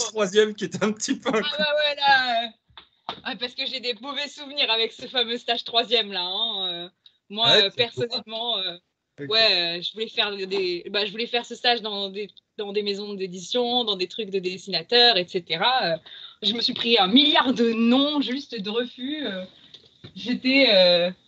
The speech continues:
Speaker 1: bon, bah, je me suis fait jeter, quoi. Au final, euh, je l'ai fait dans totalement autre chose et j'étais dégoûtée. Donc, euh, <laughs>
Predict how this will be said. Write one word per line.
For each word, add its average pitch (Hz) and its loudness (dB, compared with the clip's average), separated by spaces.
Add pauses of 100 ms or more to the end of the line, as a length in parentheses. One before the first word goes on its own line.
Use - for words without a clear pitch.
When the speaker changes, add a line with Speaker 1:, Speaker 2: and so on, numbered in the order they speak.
(920)
Speaker 1:
bon, 180 4
bah, 180 -2
je - 0
me 220 4
suis 262 6
fait 247 6
jeter, 277 4
quoi. 277 0
Au 233 -2
final, 233 0
euh, 165 -4 (200)
je 320 4
l'ai 254 4
fait 269 6
dans 247 4
totalement 262 0
autre 196 -2
chose 320 0
et 302 0
j'étais 262 2
dégoûtée. 254 2
Donc, 220 2 (100)
euh, - 8
<laughs> - -